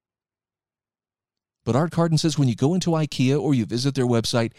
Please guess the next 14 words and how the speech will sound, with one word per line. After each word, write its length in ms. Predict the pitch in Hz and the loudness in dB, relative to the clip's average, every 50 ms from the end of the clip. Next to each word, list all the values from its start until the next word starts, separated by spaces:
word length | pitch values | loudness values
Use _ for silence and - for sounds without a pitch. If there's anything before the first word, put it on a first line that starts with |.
| - - _ _ | -20 -20 _ _
you 240 | - 101 110 170 226 | -6 0 2 2 2
get 200 | 185 196 196 175 | 2 0 -2 -2
to 80 | - 180 | -2 -2
see 260 | 165 - - 160 151 | -2 -2 -2 -4 -4
their 300 | 135 117 113 123 147 170 | -2 0 0 0 0 2
designers' 580 | 180 190 190 165 - 135 131 135 139 143 143 - | 2 0 0 0 0 0 0 0 0 0 -2 -4
twists 460 | - - - 113 104 110 - - - | -6 -4 -2 -2 -2 -2 -2 -4 -4
on 180 | 135 104 80 - - | -4 -4 -4 -4 -2
bookshelves, 640 | 123 143 - - - - 143 139 143 143 156 - - _ _ _ _ _ _ | -2 0 0 -2 -2 -2 -2 -2 -2 -4 -6 -8 -12 _ _ _ _ _ _
office 320 | - 120 117 123 151 147 - | -4 -2 -2 -2 -2 -4 -4
chairs, 460 | - - 131 110 107 110 120 - - _ _ _ _ _ _ _ _ _ - | -2 -2 0 0 0 -2 -4 -6 -8 _ _ _ _ _ _ _ _ _ -2
and 160 | 135 143 - | -2 -2 0
task 340 | - 185 185 185 180 - - | -2 -2 -2 -2 -4 -4 -6
lamps. 460 | 190 165 143 131 - - - - | -10 -12 -12 -12 -10 -10 -10 -10